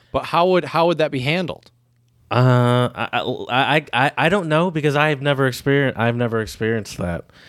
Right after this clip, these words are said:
Speaker 2: Um, I, I, I don't know. I, I don't know.
Speaker 1: Okay.
Speaker 2: I'm
Speaker 1: 'Cause,
Speaker 2: not <laughs>
Speaker 1: 'cause I, I agree with you,
Speaker 2: I'm
Speaker 1: but,
Speaker 2: not
Speaker 1: but at the same time,
Speaker 2: It,
Speaker 1: it
Speaker 2: but
Speaker 1: is,
Speaker 2: it,
Speaker 1: like
Speaker 2: it gets handled the same way. It probably gets handled the same way as other fam-,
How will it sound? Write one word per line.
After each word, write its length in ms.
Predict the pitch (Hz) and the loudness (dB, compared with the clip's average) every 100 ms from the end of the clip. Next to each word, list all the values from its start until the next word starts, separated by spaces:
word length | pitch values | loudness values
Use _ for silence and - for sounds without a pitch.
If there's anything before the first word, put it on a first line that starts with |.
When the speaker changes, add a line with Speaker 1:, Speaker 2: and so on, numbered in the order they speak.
| - _ _ _ - | -20 _ _ _ -4
Speaker 2:
Um, 540 | 123 120 117 113 107 - _ - | 2 4 4 2 -2 -10 _ -10
I, 140 | 113 - | -6 0
I, 240 | 127 120 | 2 2
I 20 | |
don't 140 | 139 139 | 2 4
know. 260 | 147 110 - _ _ _ | 2 0 -6 _ _ _
I, 240 | 107 98 117 | -2 2 4
I 20 | |
don't 120 | 117 | 4
know. 220 | 123 95 - _ _ _ _ _ _ _ - | 2 0 -8 _ _ _ _ _ _ _ -14
Speaker 1:
Okay. 320 | 110 101 101 _ - | -6 -4 -4 _ -4
Speaker 2:
I'm 240 | 123 123 | -2 4
Speaker 1:
'Cause, 180 | 127 123 117 - | 6 6 2 0
Speaker 2:
not 400 | 175 - 160 - | 0 2 0 -2
<laughs> 40 | - | -2
Speaker 1:
'cause 160 | 226 | 0
I, 180 | 196 214 | 2 0
I 180 | 202 226 | 2 2
agree 340 | 226 175 247 | 2 2 2
with 200 | 269 - | 2 2
you, 60 | 139 | 2
Speaker 2:
I'm 140 | 143 | 4
Speaker 1:
but, 260 | 170 - - _ | 2 0 -8 _
Speaker 2:
not 340 | - 143 117 98 - _ 175 | -8 -6 -8 -12 -20 _ -4
Speaker 1:
but 220 | 180 220 | 0 0
at 140 | 202 | 0
the 80 | 202 | 0
same 180 | 220 220 | -2 0
time, 160 | 220 196 | 2 2
Speaker 2:
It, 60 | 185 | 4
Speaker 1:
it 80 | |
Speaker 2:
but 120 | 156 147 | 4 4
Speaker 1:
is, 180 | 104 | 2
Speaker 2:
it, 80 | - | -2
Speaker 1:
like 160 | 170 165 | 0 0
Speaker 2:
it 20 | 147 | 0
gets 160 | - | -2
handled 340 | 180 175 170 165 | 0 2 2 0
the 60 | 151 | 0
same 240 | 170 160 | 0 2
way. 160 | 156 123 | 2 2
It 140 | 135 | 2
probably 260 | 160 170 165 | 2 0 0
gets 140 | 156 | 0
handled 260 | 160 143 135 | 0 2 0
the 60 | |
same 260 | 127 139 131 | 0 0 0
way 200 | 127 123 | 2 2
as 120 | 113 | 2
other 240 | 110 120 120 | 2 2 2
fam-, 320 | 123 104 | 0 0